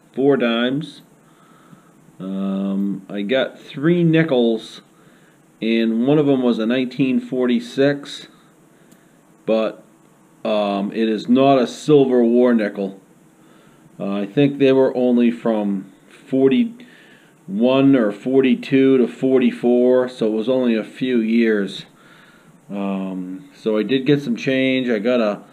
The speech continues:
pair of cheap glasses, uh, nothing great. Got another pop rivet down there for something. Some other stuff, little pieces of junk. For silver items,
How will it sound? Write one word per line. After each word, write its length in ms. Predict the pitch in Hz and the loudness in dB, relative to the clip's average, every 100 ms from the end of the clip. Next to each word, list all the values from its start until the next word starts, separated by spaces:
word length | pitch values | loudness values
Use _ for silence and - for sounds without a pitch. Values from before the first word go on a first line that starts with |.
| - - - _ _ _ | -20 -20 -20 _ _ _
pair 280 | - 143 139 | 0 2 4
of 180 | 110 85 | 0 -4
cheap 400 | - 147 147 147 | -4 0 0 -2
glasses, 840 | 101 113 127 127 110 107 107 - - - _ _ - | -6 -2 -2 -4 -6 -6 -8 -12 -20 -20 _ _ -16
uh, 520 | - - 95 95 - | -12 -10 -10 -10 -10
nothing 380 | 98 104 104 101 | -8 -10 -6 -6
great. 480 | 95 101 101 98 - _ _ - _ _ _ _ | -4 -4 -4 -6 -12 _ _ -20 _ _ _ _
Got 160 | 117 110 | -4 -2
another 320 | 110 123 117 | -2 0 -2
pop 480 | 95 - 127 120 113 | -6 0 0 0 0
rivet 340 | 113 113 - | 0 0 -4
down 300 | 117 107 107 | -6 -4 -4
there 180 | 110 110 | -4 -6
for 160 | 107 101 | -8 -14
something. 600 | - 113 87 117 120 - _ _ _ _ _ _ _ _ _ _ _ _ _ _ | -8 -8 -6 -8 -8 -12 _ _ _ _ _ _ _ _ _ _ _ _ _ _
Some 240 | 101 101 | -10 -6
other 220 | 113 110 | -4 -4
stuff, 520 | 104 - 117 113 110 | -6 -4 -2 0 -2
little 200 | 107 107 | -4 -4
pieces 400 | 101 120 117 101 | -2 -4 -4 -6
of 120 | 98 85 | -8 -6
junk. 420 | 107 110 117 - - _ _ - _ _ - - - | -6 -6 -6 -12 -20 _ _ -20 _ _ -20 -20 -18
For 480 | - 110 107 107 104 | -4 0 2 0 0
silver 500 | - 156 170 160 170 | 0 2 4 4 6
items, 520 | 170 180 196 185 - | 6 4 2 -2 -8